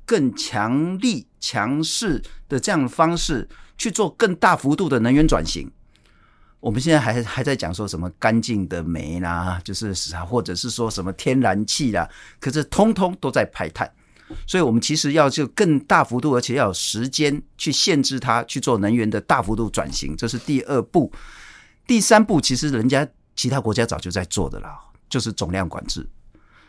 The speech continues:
台湾一年排碳，明年我要降到几趴以下，后年降到几趴以下，二零五零年我要到零，就是那个增减扣起来是零，然后再分配到其他的这些产业。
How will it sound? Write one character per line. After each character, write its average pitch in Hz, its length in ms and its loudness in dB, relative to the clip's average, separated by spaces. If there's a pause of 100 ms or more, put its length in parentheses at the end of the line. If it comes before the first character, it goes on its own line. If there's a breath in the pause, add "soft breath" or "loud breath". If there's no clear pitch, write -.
(180 soft breath)
台 117 180 2
湾 143 200 4
一 170 80 4
年 110 180 4
排 107 220 0
碳， 107 380 0
明 101 200 0
年 123 140 4
我 87 100 -2
要 104 120 0
降 - 280 2
到 113 160 4
几 - 200 -2
趴 107 180 2
以 82 100 -2
下， 82 220 -2
后 123 140 2
年 101 120 -2
降 123 160 0
到 120 120 2
几 - 180 -8
趴 - 220 4
以 87 140 -2
下， 98 300 2 (260 loud breath)
二 151 100 2
零 120 200 0
五 110 160 -4
零 107 160 0
年 104 240 2
我 101 80 -2
要 - 80 4
到 131 220 6
零， 101 420 -2 (200)
就 110 80 -6
是 110 140 -4
那 110 120 -2
个 98 220 -2
增 143 340 2
减 - 180 -4 (200)
扣 135 160 2
起 - 80 -4
来 87 80 0
是 101 140 -2
零， 90 220 2 (720 soft breath)
然 107 100 0
后 123 140 4
再 120 160 4
分 151 260 4
配 147 200 4
到 117 160 6
其 - 260 -2
他 123 180 0
的 120 80 0
这 110 160 -4
些 107 140 -4
产 82 240 -8
业。 95 220 -4